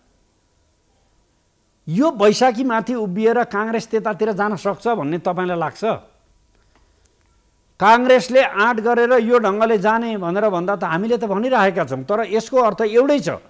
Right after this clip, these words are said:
तपाईँ यो काङ्ग्रेसले यसो यसो गर्छ, एमालेले पनि गर्ने रहेछ भन्दा गठबन्धन हुन्छ कि यो हुन्छ कि काङ्ग्रेसप्रति हामी लोयल छौँ कि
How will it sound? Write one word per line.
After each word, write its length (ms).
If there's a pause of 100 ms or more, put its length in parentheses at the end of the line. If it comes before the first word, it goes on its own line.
(420)
तपाईँ 260
यो 100
काङ्ग्रेसले 580
यसो 180
यसो 240
गर्छ, 240 (180)
एमालेले 480
पनि 200
गर्ने 300
रहेछ 160
भन्दा 380 (380)
गठबन्धन 560
हुन्छ 200
कि 360
यो 140
हुन्छ 220
कि 260 (320)
काङ्ग्रेसप्रति 640
हामी 260
लोयल 260
छौँ 220
कि 160